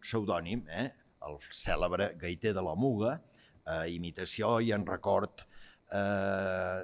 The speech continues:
dels poetes de la Renaixença que es posaven això, un nom d'instrumentista relacionat amb un accident geogràfic, no? Doncs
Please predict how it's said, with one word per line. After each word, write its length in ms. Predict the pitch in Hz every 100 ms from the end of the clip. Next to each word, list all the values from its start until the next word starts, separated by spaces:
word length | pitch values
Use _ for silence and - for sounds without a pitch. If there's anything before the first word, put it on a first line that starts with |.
| -
dels 720 | 90 104 101 92 87 - - -
poetes 400 | 98 95 92 95
de 40 |
la 60 | 95
Renaixença 500 | 113 139 127 110 110
que 140 | - 95
es 40 | -
posaven 400 | 85 90 87 92
això, 300 | - 95 82 - - - 92
un 80 | 92
nom 300 | 101 101 92
d'instrumentista 1120 | 92 98 85 - 101 98 113 147 135 - 123
relacionat 540 | 113 92 - 95 101 101
amb 140 | 98
un 40 | 98
accident 340 | - 101 92 90
geogràfic, 560 | 95 90 92 - 76 -
no? 140 | 101 - - - - - -
Doncs 300 | 110 117